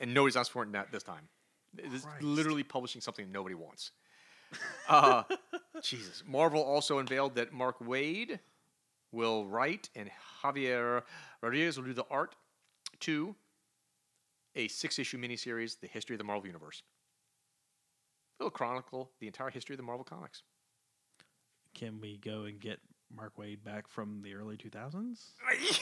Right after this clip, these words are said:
Speaker 1: The nineties and the early two thousands? I'll take that Mark
Speaker 2: Yeah,
Speaker 1: Waid
Speaker 2: I'll
Speaker 1: back.
Speaker 2: take that one.
Speaker 1: I don't want the current one.
Speaker 2: I mean, if he's, if he's just gonna do it like that, then, okay, well, it's probably not gonna sell well, but
Speaker 1: No.
Speaker 2: it's, might be interesting
Speaker 1: But
Speaker 2: to
Speaker 1: there we go.
Speaker 2: Yeah. Let's see how they make mess, how that, let's see how they make sense of the
Speaker 1: Yeah.
Speaker 2: continuity.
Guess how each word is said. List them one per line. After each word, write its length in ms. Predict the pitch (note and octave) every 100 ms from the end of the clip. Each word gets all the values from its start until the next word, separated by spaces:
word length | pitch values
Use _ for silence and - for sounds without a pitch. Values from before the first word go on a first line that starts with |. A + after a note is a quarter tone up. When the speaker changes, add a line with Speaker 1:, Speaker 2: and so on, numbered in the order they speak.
| - A4+ - G4
Speaker 1:
The 80 | D#3+
nineties 380 | A#2 A#2+ A#2+ A#2
and 80 | A#2
the 40 |
early 140 | A#2+
two 100 | A#2
thousands? 340 | A#2 B2 B2+ B2+
I'll 100 | A#2+
take 160 | A2 G#2+
that 120 | G#2+
Mark 140 | G#2+
Speaker 2:
Yeah, 60 | C#3
Speaker 1:
Waid 20 | F3
Speaker 2:
I'll 20 |
Speaker 1:
back. 240 | G2 F2+
Speaker 2:
take 120 | A2 G#2
that 180 | C3+
one. 160 | D3+ C3
Speaker 1:
I 60 | F#3
don't 80 | D3+
want 80 | -
the 60 |
current 220 | - G#2
one. 140 | G2 F#2 _ _ _ _ -
Speaker 2:
I 140 | E3+
mean, 140 | F3 E3+
if 120 | D#3+
he's, 300 | F#3+ F3 D#3
if 160 | C#3 C#3+
he's 220 | E3+ D3+
just 200 | D3 -
gonna 180 | C#3+ C3
do 180 | C3+ B2+
it 80 |
like 240 | A2+ A2 -
that, 340 | A#2+ C#3 A2
then, 120 | A#2+ D#3 A#3
okay, 240 | B3+ D#3+ D#3+
well, 260 | C3+ C#3
it's 220 | C3+ A#2+ - -
probably 200 | A#2 A2
not 80 | G#2
gonna 140 | F#2
sell 260 | - A2+ C#3+
well, 280 | F#2+ G#2+ -
but 100 | -
Speaker 1:
No. 180 | C3 A2+ -
Speaker 2:
it's, 420 | A2 - - - -
might 180 | A#2 A#2
be 120 | G#2+
interesting 520 | G#2 A2+ - G#2 A#2 -
Speaker 1:
But 40 | -
Speaker 2:
to 40 |
Speaker 1:
there 160 | G2+ G2+
we 80 |
go. 220 | A2+ A2+ - - _ _ _
Speaker 2:
Yeah. 180 | G#2 A#2 _ - - -
Let's 140 | F3 -
see 100 | G#3
how 120 | G3
they 120 | F3+
make 220 | F3 D#3+
mess, 360 | C#3+ D3 - -
how 100 | D3+
that, 180 | D#3 F#3+
let's 140 | G3+ -
see 140 | C#4
how 140 | A#3+
they 40 | A3+
make 160 | F#3+
sense 360 | - F#3 F3 E3
of 100 | C3+
the 60 | C3+
Speaker 1:
Yeah. 80 |
Speaker 2:
continuity. 500 | - C#3 D#3+ A#2 G2+